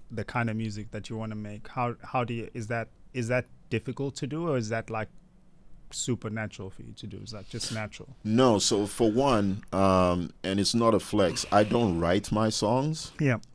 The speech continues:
Speaker 2: Ask a lot of people that have worked with me in the studio. I just get on the mic and I start recording.
Speaker 1: Yeah.
Speaker 2: But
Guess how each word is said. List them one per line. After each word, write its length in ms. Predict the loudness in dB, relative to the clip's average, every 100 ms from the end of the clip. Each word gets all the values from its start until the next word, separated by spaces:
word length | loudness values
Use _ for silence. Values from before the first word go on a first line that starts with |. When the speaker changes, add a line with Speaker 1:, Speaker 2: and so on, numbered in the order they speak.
| -2
Speaker 2:
Ask 420 | 0 2 -2 -8 -2
a 80 | 2
lot 200 | 4 4
of 100 | 2
people 240 | -2 0
that 120 | 0 2
have 120 | 0
worked 300 | 0 -2 -2
with 100 | -2
me 160 | 0 0
in 100 | 0
the 100 | -4
studio. 420 | -4 -2 0 0
I 80 | 0
just 240 | -4 -4
get 140 | -2 0
on 140 | 0
the 80 | -2
mic 320 | -2 -2 -2
and 100 | -4
I 100 | -4
start 320 | -4 -4 -6
recording. 640 | -6 -8 -4 -4 -4 -6 -4
Speaker 1:
Yeah. 160 | 0 -2 -4 -20 _ -20 -20 -20 -20
Speaker 2:
But 480 | -8 2 6 6 4